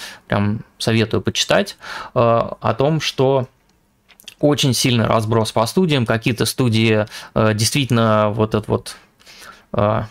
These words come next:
сияющий, э, денежный дождь, э, который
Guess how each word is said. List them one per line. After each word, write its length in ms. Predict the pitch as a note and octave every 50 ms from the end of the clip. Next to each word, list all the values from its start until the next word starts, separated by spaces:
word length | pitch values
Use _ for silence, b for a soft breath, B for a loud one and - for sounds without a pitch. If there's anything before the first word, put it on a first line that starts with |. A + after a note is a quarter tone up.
| b b b b _ _ _ _ _ - B2 B2 A#2 - C3 B2 G#2+
сияющий, 800 | - - C3 A#2+ C3+ C3 B2 A#2 - - - A2+ G#2+ A2+ A2 A2 - -
э, 400 | - A3+ A2 G#2+ G#2+ G#2+ A2 G#2+ G#2+
денежный 580 | A2 B2 C3 B2 A#2 A2+ G#2+ A2+ A2 A2 G#2+ G#2+
дождь, 420 | A2+ A#2 A#2+ A#2 - - - - -
э, 160 | B2 A#2+ A2
который 520 | G#2+ A2 A2+ - A2+ A2+ A2 A2 A2 G#2+